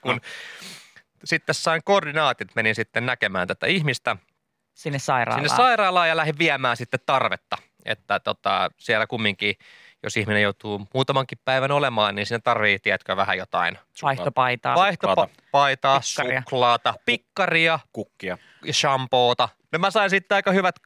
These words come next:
Speaker 1: koordinaatit, ö, että mikä sairaala, mikä kerros, mikä osasto. Ja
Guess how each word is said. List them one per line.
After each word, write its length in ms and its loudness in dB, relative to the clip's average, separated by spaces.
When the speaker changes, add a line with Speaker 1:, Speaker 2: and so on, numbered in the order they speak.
Speaker 1:
koordinaatit, 1000 2
ö, 320 2
että 160 -4
mikä 280 0
sairaala, 760 2
mikä 300 0
kerros, 520 0
mikä 320 0
osasto. 500 2
Ja 180 2